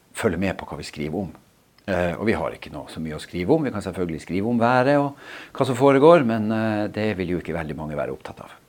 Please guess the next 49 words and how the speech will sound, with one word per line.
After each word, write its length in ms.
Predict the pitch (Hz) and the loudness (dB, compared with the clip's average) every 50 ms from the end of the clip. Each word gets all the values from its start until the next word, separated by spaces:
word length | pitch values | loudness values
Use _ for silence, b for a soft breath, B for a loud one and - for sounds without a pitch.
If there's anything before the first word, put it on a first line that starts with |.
| _ _ B B B B B B B B B B B B | _ _ B B B B B B B B B B B B
Så 140 | - 135 | 0 2
det 80 | 147 165 | 4 8
gjelder 320 | 156 190 220 233 208 156 | 10 10 10 10 10 8
jo 100 | 117 104 | 4 2
for 140 | 90 101 120 | 0 0 0
våres 260 | 131 160 170 156 131 | 2 2 2 2 2
del 140 | - 131 143 | 0 0 0
også 240 | 165 160 - - 98 | 0 0 0 -2 -6
å 80 | 92 - | -4 -2
få 80 | 120 | -2
lov 160 | 120 127 123 | 0 2 2
å 100 | 135 131 | 0 0
bidra 520 | 123 180 220 226 185 - 117 107 87 82 - - _ _ _ _ _ _ - | 2 2 2 4 2 2 0 0 0 -2 -4 -10 _ _ _ _ _ _ -8
til 240 | - 92 82 78 76 - - _ _ _ _ | -6 -6 -6 -6 -10 -16 -20 _ _ _ _
den 240 | - 90 85 78 76 - - _ _ | -4 -2 -2 -4 -8 -12 -18 _ _
delen 420 | 104 101 120 143 147 127 107 90 | -2 2 4 4 4 4 2 -4
som 200 | - - 82 76 | -8 -10 -10 -8
handler 260 | - 101 101 85 76 | -6 -6 -6 -6 -8
om 220 | 76 78 76 71 - | -10 -10 -12 -12 -12
å 20 | |
få 300 | - - - 87 85 80 - - _ - | -12 -8 -6 -6 -6 -8 -10 -18 _ -6
tilflytning, 800 | - - 160 139 - - - 76 76 - _ - - 57 - | -2 -2 0 0 -2 -4 -8 -10 -10 -12 _ -16 -16 -16 -14
som 160 | - - 69 82 | -14 -14 -10 -8
handler 300 | 90 95 90 87 80 76 | -6 -6 -6 -6 -6 -8
om 80 | 76 78 | -10 -12
å 60 | 71 - | -12 -8
få 240 | - 98 87 67 - - - | -4 -4 -4 -4 -6 -10 -16
befolkningsvekst. 1000 | - - - 90 90 - - - 78 69 67 - - - - - - - - - - B B B B B B B B B | -16 -12 -10 -10 -10 -10 -12 -16 -16 -16 -14 -16 -16 -16 -16 -16 -16 -16 -18 -20 -20 B B B B B B B B B
Og 60 | - | 2
det 120 | 104 156 156 | 2 6 6
blir 160 | 196 208 175 | 6 6 6
en 100 | 143 110 | 4 2
stor 320 | - - - 220 214 165 | 0 0 0 2 2 4
jobb 260 | 107 151 165 160 160 - | 4 6 4 4 4 -2
for 180 | - - 82 | -10 -10 -10
oss 260 | 85 - - - - - - | -10 -10 -12 -14 -14 -12 -8
i, 320 | 92 87 87 87 85 82 | -4 -2 -2 0 0 -2
eh, 180 | 87 87 85 85 | -2 -4 -4 -4
den 160 | 98 87 87 | -6 -8 -8
tida 240 | - - 110 98 87 | -6 -4 -2 -2 -2
som 120 | - 82 | -4 -8
kommer. 300 | - - 131 110 85 80 | -8 -6 -4 -4 -4 -4
Det 100 | 73 - | -6 -8
er 100 | 98 - | -8 -8
hvordan 260 | - 131 - - 123 - | -8 -8 -6 -6 -6 -2
kan 240 | - 143 123 - B B B B B B - | -2 0 0 -2 B B B B B B 0
lokalaviser 560 | 160 - 151 139 127 107 87 82 78 - - | 0 4 4 4 4 4 2 0 -4 -6 -8
være 220 | - 87 87 - | -10 -10 -10 -8
med 220 | 85 90 85 80 | -8 -8 -8 -8